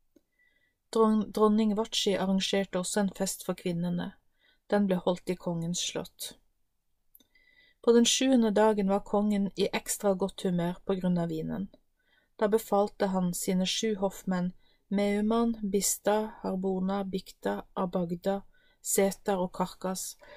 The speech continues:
at de skulle hente dronning Va-, Vashti. Hun skulle ha på seg sin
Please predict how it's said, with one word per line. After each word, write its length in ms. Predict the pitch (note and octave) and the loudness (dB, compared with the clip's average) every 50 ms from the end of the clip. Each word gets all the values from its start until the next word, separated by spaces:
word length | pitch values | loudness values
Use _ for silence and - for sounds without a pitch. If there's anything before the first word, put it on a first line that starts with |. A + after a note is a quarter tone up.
| - - - - | -20 -10 -4 -4
at 160 | G3 - - | -2 4 4
de 60 | A3 - | 2 4
skulle 300 | - - G#3+ G#3+ G#3+ G3 | 4 2 4 4 2 2
hente 460 | G#3 G3 F#3 F3+ - - - - G#3+ G3+ | 0 0 0 0 -2 -2 0 0 0 2
dronning 560 | - F#3+ F#3+ F#3 F3+ F3+ F3 F3+ F#3 G3 G3 - - _ | 2 2 2 2 2 2 2 2 0 0 -2 -6 -12 _
Va-, 220 | - F3+ E3+ E3+ - - | -8 -6 -6 -6 -6 -8
Vashti. 480 | - F#3+ G3 F#3+ - - - - G3 F#3+ G#3 - _ _ _ _ _ _ _ _ _ _ _ _ _ _ _ _ _ _ _ _ _ _ _ - - - - - - - - - | -4 -2 -2 -2 -2 -4 -4 -4 -6 -6 -6 -10 _ _ _ _ _ _ _ _ _ _ _ _ _ _ _ _ _ _ _ _ _ _ _ -20 -20 -20 -20 -20 -20 -4 4 6
Hun 120 | C4 A#3+ A#3+ | 6 6 6
skulle 240 | - - B3 A#3 A#3 | 4 2 4 4 6
ha 160 | A3+ A3+ A3 | 4 4 4
på 220 | - - A#3 A#3+ A#3 | 8 8 8 8 10
seg 200 | - B3 A3+ A3+ | 8 4 6 6
sin 320 | - - A3 G#3+ G3+ G3+ | 4 4 4 4 4 2